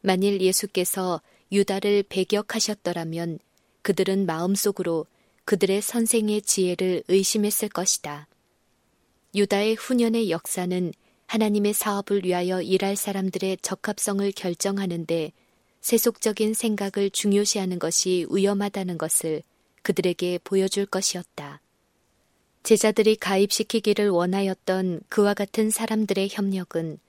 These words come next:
사업을 가장 악한 원수의 손에 팔아넘길 것이었다.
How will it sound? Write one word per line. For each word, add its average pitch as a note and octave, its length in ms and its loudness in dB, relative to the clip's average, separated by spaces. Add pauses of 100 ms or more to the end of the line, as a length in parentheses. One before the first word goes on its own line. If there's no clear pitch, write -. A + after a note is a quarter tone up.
(340)
사업을 F#3+ 680 -2
가장 G3+ 420 -2
악한 G3+ 380 -2
원수의 G3 520 2
손에 G#3 380 0
팔아넘길 A#3 580 -2
것이었다. F3 800 -6